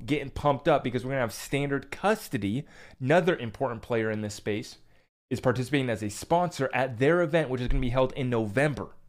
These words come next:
right before Ripple is gonna be holding their Swell conference in November as well, in London, of all places. I, folks, this is a massive, massive moment in time. Blockchain backer, we waited a year and a half for this moment.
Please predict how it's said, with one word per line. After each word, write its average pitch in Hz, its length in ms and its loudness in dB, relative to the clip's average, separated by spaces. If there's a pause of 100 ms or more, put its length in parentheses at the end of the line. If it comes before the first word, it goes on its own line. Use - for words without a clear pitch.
(580)
right 165 320 4
before 180 340 4
Ripple 165 300 4
is 135 80 -2
gonna 147 100 2
be 147 60 6
holding 143 320 2
their 165 180 4
Swell 190 420 2
conference - 680 -6 (420)
in 143 160 4
November 127 500 2
as 117 220 2
well, 135 220 4
in 117 280 -2
London, 107 420 0 (220)
of 120 140 0
all 107 140 4
places. - 540 -4 (840)
I, 131 380 -4
folks, 135 320 4 (260)
this 156 220 2
is 170 160 2
a 147 140 2
massive, 139 600 2
massive 135 360 0
moment 127 260 4
in 117 80 -2
time. 104 300 0 (340)
Blockchain 139 540 4
backer, 160 460 2 (260)
we 156 120 8
waited 160 440 6
a 156 60 6
year 160 460 4
and 151 140 -2
a - 20 0
half 156 520 -4
for 143 180 4
this 139 260 0
moment. 135 360 0